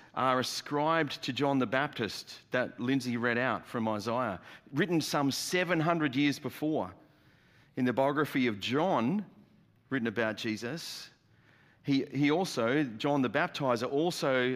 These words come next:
ascribes those words to himself. But we're gonna see that these words, they speak to us today as well. I've called today, "Hurry Up and Wait." Hurry up and wait. Because when we're waiting on the Lord,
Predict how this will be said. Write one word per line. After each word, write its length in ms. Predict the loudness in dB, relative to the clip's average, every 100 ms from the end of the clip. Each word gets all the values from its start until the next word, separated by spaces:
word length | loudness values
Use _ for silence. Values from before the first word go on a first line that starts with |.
| -4
ascribes 500 | -6 -2 0 2 2
those 280 | 0 0 -2
words 300 | -2 -2 -2
to 140 | -4
himself. 720 | -2 -2 -4 -4 -6 -10 -20 -20 _ _ _ _ _ _ -20 -20 -18 -6
But 100 | 0
we're 100 | 2
gonna 120 | 0
see 400 | 0 0 2 2
that 220 | 2 2
these 260 | 2 0 -2
words, 560 | -2 0 2 0 -2 -2
they 140 | -2
speak 420 | -2 -4 -2 -2
to 180 | -2 0
us 440 | 0 -2 -6 -10 -4
today 520 | 0 2 2 2 -2 -6 -20 -20 -20 _
as 140 | -8 -4
well. 380 | 0 0 -2 -8 -20 -20 -20 -18 -4
I've 160 | -4 -2
called 280 | -2 0
today, 480 | 0 2 2 2 0 -2 -12 -20 -20
"Hurry 340 | -4 0 2 2
Up 160 | 0
and 160 | -2 -2
Wait." 280 | -2 -2 -6 -16 -20 _ _ _ _ _ _ _ -20 -20 -6
Hurry 320 | -2 0 0
up 160 | 0
and 160 | 0 -2
wait. 340 | 0 -2 -2 -8 -20 -20 -6
Because 260 | 0 0 2
when 200 | 2 4
we're 100 | 4
waiting 320 | 4 2 2
on 140 | 2
the 80 | 2
Lord, 360 | 2 2 2